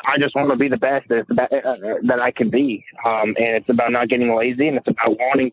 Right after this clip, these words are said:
to, to do well. Uh, and not just necessarily relying on the song, but the performance, the ability, uh, what, you know, the way that you want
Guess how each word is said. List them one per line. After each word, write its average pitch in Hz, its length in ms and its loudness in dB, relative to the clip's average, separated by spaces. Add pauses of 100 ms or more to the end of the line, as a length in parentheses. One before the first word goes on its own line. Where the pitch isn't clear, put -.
to, 113 320 0 (260)
to 127 80 2
do 117 180 2
well. 110 340 0 (180)
Uh, 113 240 -2
and 135 80 2
not 185 180 2
just 196 140 -2
necessarily 170 320 2
relying 135 320 0
on 131 140 -6
the - 120 -18
song, 160 340 2
but 120 220 0
the 123 120 0
performance, 143 600 -2
the 127 80 2
ability, 127 500 0 (520)
uh, 113 220 0
what, 123 240 2 (140)
you 143 100 2
know, 120 360 -2
the 127 80 2
way 123 240 2
that 123 100 0
you 123 140 0
want 127 360 0